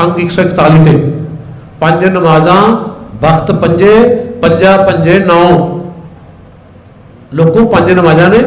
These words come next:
ਉਹਨਾਂ ਦੇ ਪੰਜ ਵੇਲੇ ਨੇ ਤੇ ਪੰਜ ਨਾਮ ਨੇ ਉਹਨਾਂ ਦੇ। ਪਹਿਲੀ ਹੈਗੀ ਸਵਰ ਪੜੀ ਜਾਂਦੀ ਜਿਹੜੀ ਚਾਰ, ਸਾਢੇ ਚਾਰ ਵਜੇ ਸ਼ਹਿਰੀ ਵੇਲੇ, ਜੰਝ ਵੇਲੇ, ਉਹਨੂੰ ਕਹਿੰਦੇ ਫਜਰ ਦੀ ਨਮਾਜ਼, ਫਜਰ।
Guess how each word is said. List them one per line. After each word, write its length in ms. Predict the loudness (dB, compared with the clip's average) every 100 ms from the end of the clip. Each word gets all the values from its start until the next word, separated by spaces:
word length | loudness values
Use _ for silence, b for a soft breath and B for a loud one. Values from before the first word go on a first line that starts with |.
| -2 -8 -6
ਉਹਨਾਂ 140 | -2
ਦੇ 80 | 0
ਪੰਜ 340 | 2 0 2
ਵੇਲੇ 320 | 2 2 2
ਨੇ 100 | 2 0 -2 -6 -4
ਤੇ 40 |
ਪੰਜ 280 | 0 2 2
ਨਾਮ 300 | 4 4 4
ਨੇ 40 |
ਉਹਨਾਂ 160 | 4 4
ਦੇ। 320 | 4 0 -4 -10 -14 -20 -20 -20 -20 -10
ਪਹਿਲੀ 260 | -2 0 2
ਹੈਗੀ 180 | 2 0
ਸਵਰ 360 | -4 0 0
ਪੜੀ 160 | 2 2
ਜਾਂਦੀ 160 | 2 2
ਜਿਹੜੀ 160 | 2
ਚਾਰ, 280 | 0 0 0
ਸਾਢੇ 180 | 0 2
ਚਾਰ 200 | 2 2
ਵਜੇ 160 | 0 -2 -6 -4
ਸ਼ਹਿਰੀ 240 | -2 0
ਵੇਲੇ, 240 | -2 -2
ਜੰਝ 340 | -4 -4 -6 -4
ਵੇਲੇ, 200 | -4 -4 B B
ਉਹਨੂੰ 160 | -2 0
ਕਹਿੰਦੇ 180 | 2 0
ਫਜਰ 360 | 2 2 2
ਦੀ 120 | 0 0
ਨਮਾਜ਼, 600 | 0 0 -2 -4 -4 0
ਫਜਰ। 360 | 0 0 -4